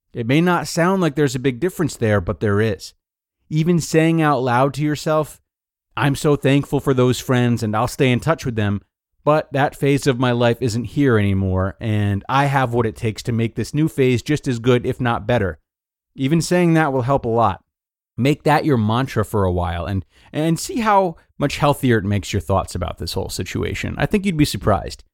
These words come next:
And it's also of equal importance to start spending some time actually trying to make new friends. The time that you spent trying to plan trips or Zoom with your old friends,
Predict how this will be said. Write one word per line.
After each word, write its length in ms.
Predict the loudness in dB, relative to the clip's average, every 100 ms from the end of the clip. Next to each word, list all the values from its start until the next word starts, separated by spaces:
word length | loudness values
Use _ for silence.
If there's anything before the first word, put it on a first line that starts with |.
| _ _ _ _ _ _ _ -4
And 260 | 0 0
it's 160 | -2 0
also 360 | 2 2 4 2
of 120 | 2
equal 320 | -2 2 4
importance 600 | 2 0 -2 -2 -4 -6 _ _ _ _ -8
to 100 | -2
start 300 | 2 2 2
spending 380 | 0 2 2
some 200 | 0 -2
time 380 | -2 0 0 2
actually 460 | 0 0 -2 0 0
trying 260 | 0 0
to 120 | 0 0
make 220 | -2 -2
new 260 | -2 -2
friends. 540 | -2 -4 -6 -6 -12 -14 _ _ _ _ _
The 80 | -8
time 280 | 0 2 4
that 80 | 2
you 100 | -2
spent 300 | 0 0 0
trying 260 | 0 2
to 60 | 0
plan 320 | -2 -2 -2
trips 320 | 0 0 0
or 120 | -2 0
Zoom 260 | 2 2
with 120 | 2
your 120 | 0 0
old 180 | -2
friends, 420 | -2 -4 -4 -6